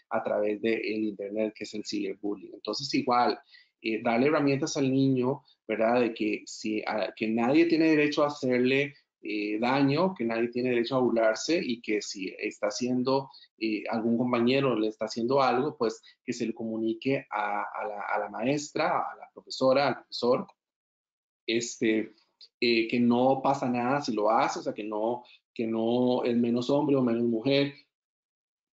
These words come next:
por hacerlo, es, es que tiene que tomar, tiene que decirle a las autoridades competentes lo que pasa. Y también, pues, eh, alentar al hijo, ¿verdad? Que, que, que, que lo que otras personas dicen,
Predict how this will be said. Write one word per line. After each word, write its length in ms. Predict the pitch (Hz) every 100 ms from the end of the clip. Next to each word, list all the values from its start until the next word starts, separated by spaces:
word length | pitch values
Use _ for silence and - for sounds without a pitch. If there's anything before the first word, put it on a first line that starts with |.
| -
por 140 | - 135
hacerlo, 560 | 117 143 147 196 214
es, 320 | 123 120 120 -
es 180 | 117 -
que 80 | 123
tiene 260 | 127 131
que 80 | 131
tomar, 540 | - 113 113 117 120 -
tiene 180 | 113
que 100 | 117
decirle 500 | 113 - 120 120 135
a 160 | - 101
las 240 | - -
autoridades 520 | 104 107 107 104 104 -
competentes 640 | 127 110 107 107 - 123
lo 100 | 117
que 120 | 113
pasa. 600 | - 135 147 170 190 - _ _ _ _ _ _ _ _ -
Y 140 | 135
también, 440 | 147 165 139 139 170
pues, 240 | 127 - - - - -
eh, 160 | 127 113
alentar 460 | 120 117 110 110 117
al 120 | 131
hijo, 260 | 120 120
¿verdad? 240 | 123 113 113
Que, 220 | 107 98
que, 260 | - 101 82
que, 320 | - 101 95
que 180 | - 104
lo 140 | 101 98
que 140 | 104
otras 320 | 104 104 120
personas 380 | 123 117 113 117
dicen, 420 | 120 113 - 151